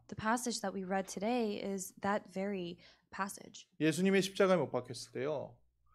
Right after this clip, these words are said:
Speaker 2: 그 예수님을 따라왔던 제자들이요, 다 이런 큰 좌절과 실패를 경험했습니다.
Speaker 1: When Jesus was crucified on the cross, all the disciples who had been following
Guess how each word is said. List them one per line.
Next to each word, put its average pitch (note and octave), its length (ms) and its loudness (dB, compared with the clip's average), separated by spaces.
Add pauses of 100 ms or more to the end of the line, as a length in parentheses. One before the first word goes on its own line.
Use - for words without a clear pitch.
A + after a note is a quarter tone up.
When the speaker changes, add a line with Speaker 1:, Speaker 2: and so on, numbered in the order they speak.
(140)
Speaker 2:
그 G3 220 12
예수님을 E3+ 460 6
따라왔던 F#3 400 6
제자들이요, B2 560 -4 (480)
다 C#3+ 220 2
이런 D3 440 4 (520)
큰 B3 420 -2
좌절과 D3 720 2 (360)
실패를 A#3+ 520 2
경험했습니다. A#2 680 -4 (280)
Speaker 1:
When A3 120 2
Jesus A3 580 0
was F#3+ 140 -8
crucified G#3+ 400 -4
on F#3 60 -4
the F3+ 80 -10
cross, F#3 460 -4 (280)
all A3+ 220 8
the A#3+ 80 2
disciples G#3+ 640 0
who G3+ 80 0
had G3+ 160 0
been F#3+ 160 -6
following G#3 480 0